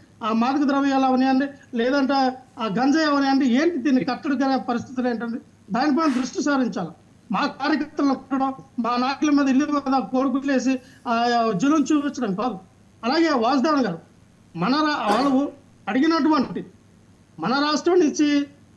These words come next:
ఏ మనకి టీటీ నుంచి ఆస్తులు అడగడం జరుగుతూ ఉంది, దాని గురించి క్లారిటీ ఇవ్వాల. ఏదైతే ఐదో, ఐదు వందల యాభై ఎనిమిది టీఎంసీ కృష్ణా జలాల పైన దాని గురించి క్లారిటీ ఇవ్వలేదు. అలాగే ఏడు మండలాలు విలీనమైన మండలాలు కూడా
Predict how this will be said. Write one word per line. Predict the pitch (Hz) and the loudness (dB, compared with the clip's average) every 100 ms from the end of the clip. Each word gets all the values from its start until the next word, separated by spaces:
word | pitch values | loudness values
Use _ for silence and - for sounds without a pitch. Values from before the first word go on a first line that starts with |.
| - | -14
ఏ | 208 | -4
మనకి | 220 233 233 226 240 202 | 2 2 2 2 0 0
టీటీ | - 262 294 | 0 0 4
నుంచి | 294 277 285 277 | 4 4 2 0
ఆస్తులు | 254 269 285 | 0 0 0
అడగడం | 269 277 277 269 262 - - 208 | 2 2 2 0 -2 -12 -18 -4
జరుగుతూ | 247 277 285 | 0 0 0
ఉంది, | 285 277 | 0 0
దాని | 240 262 | 0 0
గురించి | 262 269 262 | 0 -2 -2
క్లారిటీ | 269 277 294 | -2 -2 -2
ఇవ్వాల. | 277 277 277 - - - - | -2 -2 -6 -18 -20 -20 -10
ఏదైతే | 202 226 294 285 | -2 0 0 0
ఐదో, | 285 262 277 277 269 254 254 - - | 0 2 2 2 0 -2 -4 -16 -4
ఐదు | 226 277 | 0 2
వందల | 285 285 | 2 2
యాభై | 277 262 254 | 2 2 2
ఎనిమిది | 285 269 190 | 2 2 2
టీఎంసీ | 262 302 285 302 254 | 2 2 2 2 0
కృష్ణా | 220 - - 233 190 302 | -2 -14 -8 -6 -2 0
జలాల | 247 294 294 254 | 0 0 0 0
పైన | 285 262 240 - - | 2 2 0 -8 -14
దాని | 180 220 285 | -4 -2 0
గురించి | 294 294 - | 0 0 -2
క్లారిటీ | 285 285 - 302 | -2 -2 0 -2
ఇవ్వలేదు. | 294 294 294 - - - - | 0 0 -2 -10 -20 -12 -4
అలాగే | 285 311 294 269 | 0 2 2 0
ఏడు | 226 294 | 0 2
మండలాలు | 311 311 302 302 294 | 2 2 2 2 2
విలీనమైన | 247 262 311 302 294 285 | 2 2 4 2 2 4
మండలాలు | 269 277 302 294 | 4 4 0 0
కూడా | 285 269 | 0 -2